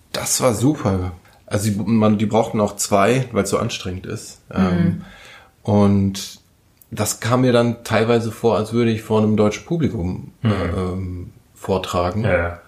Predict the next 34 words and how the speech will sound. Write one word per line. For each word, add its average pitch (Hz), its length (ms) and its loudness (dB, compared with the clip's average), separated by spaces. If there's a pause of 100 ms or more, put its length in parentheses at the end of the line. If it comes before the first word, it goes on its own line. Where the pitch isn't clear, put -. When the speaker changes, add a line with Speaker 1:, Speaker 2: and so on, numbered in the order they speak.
(460)
Speaker 1:
Weil 104 120 2
die 101 140 4
Reaktionen 113 1000 2
waren, 104 580 2
ähm, 95 520 -6
genau 101 280 4
in 110 120 4
dem 104 140 4
Moment, 101 380 2
in 95 100 -2
dem 98 140 4
ich 98 140 -2
halt 92 120 -2 (140)
das, - 300 -6
was - 220 -6
gesagt 92 500 0
wurde, 98 300 2
wurde 98 180 2
dann 92 180 0
auch - 120 -6
verstanden 104 720 0
und 95 260 -4 (180)
vielleicht - 240 -4
ein 82 60 -4
bisschen 104 300 0
zeitverzögert. 104 560 0
Es 95 60 -4
ist - 80 -8
schon 107 180 2
anders, 104 320 2
wenn 98 100 2
sie 92 80 -2
das 87 200 -4
lesen 104 520 0